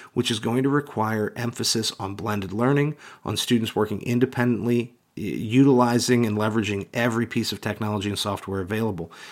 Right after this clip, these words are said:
because the teacher is not always going to be in the room. And unless we're prepared to use my other o-, you know, offering there, the other plan of increasing the class sizes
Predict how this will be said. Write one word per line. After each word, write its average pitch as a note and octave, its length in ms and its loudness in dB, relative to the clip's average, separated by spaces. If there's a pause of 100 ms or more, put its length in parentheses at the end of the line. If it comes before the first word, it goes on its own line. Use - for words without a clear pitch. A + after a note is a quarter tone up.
(200)
because B2 280 0
the A2+ 80 0
teacher E3 460 -2
is A#2 140 0
not A#2 400 2
always B2 480 4
going A2 260 2
to G#2+ 80 0
be G#2 160 0
in G#2 140 0
the G2+ 80 -2
room. G2 360 -4 (380)
And A#2 280 2
unless A#2 460 2
we're C3+ 120 6
prepared B2+ 560 0
to - 100 -4
use A2 240 2
my A2 160 -2
other A#2 260 4
o-, G#2+ 200 2
you G#2+ 180 0
know, F#2 180 -4
offering G2+ 460 0
there, G2 180 0
the G#2 120 2
other A2 160 2
plan A2 440 -2 (320)
of A2 340 2
increasing C#3 580 4
the A#2 80 2
class G#2 340 2
sizes G2 560 0